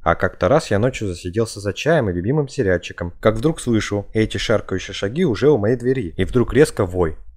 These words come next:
Прям под дверью. Но я испугался немного, конечно. Подхожу к двери, чтобы посмотреть в глазок.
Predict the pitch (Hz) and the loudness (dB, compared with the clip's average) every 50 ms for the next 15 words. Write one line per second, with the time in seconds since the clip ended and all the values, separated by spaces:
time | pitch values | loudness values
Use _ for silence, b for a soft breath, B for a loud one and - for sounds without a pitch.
0 | - - - 92 110 127 - 127 127 123 107 101 95 82 78 73 - 73 - _ | -12 -4 0 2 2 2 2 0 0 0 -2 -2 -2 -2 -2 -4 -10 -18 -20 _
1 | _ _ _ _ _ - - - 95 98 113 131 123 - - 95 87 98 117 131 | _ _ _ _ _ -16 -6 -2 2 4 4 4 4 2 -2 0 2 2 2 2
2 | - 143 127 120 117 107 101 87 - - - - 82 80 78 76 - - - 76 | 0 0 0 0 2 0 0 -2 -2 -4 -4 -4 -4 -2 -4 -6 -8 -10 -14 -14
3 | - - - - - 78 - - 95 92 117 143 139 95 92 87 85 80 82 95 | -16 -16 -8 -4 -4 -4 -2 0 0 0 0 0 -2 -2 -2 -2 0 0 -2 -4
4 | 107 - _ - - - 95 - - 92 - 98 98 - 87 85 82 85 - 95 | -6 -10 _ -12 -8 -8 -8 -6 -6 -8 -4 -4 -4 -4 -4 -6 -6 -6 -4 -2
5 | 92 87 87 80 - - | 0 0 0 -2 -4 -8